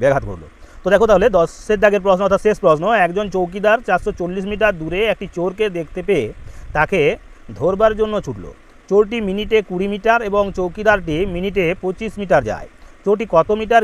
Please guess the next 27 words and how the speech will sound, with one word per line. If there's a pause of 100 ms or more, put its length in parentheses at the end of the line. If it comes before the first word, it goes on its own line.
গিয়ে
ধৃত (100)
হবে? (460)
তাহলে (220)
চোরটা (680)
যখন (160)
দুশো, (120)
চারশো
চল্লিশ
মিটার
দূরে
রয়েছে, (140)
তখন (100)
চৌকিদার (420)
দৌড়তে
শুরু
করছেন (560)
এবং (880)
চৌকিদার (280)
মিনিটে
যাচ্ছে
যেখানে (160)
পঁচিশ
মিটার, (400)
সেখানে (220)
চোরটা
যাচ্ছে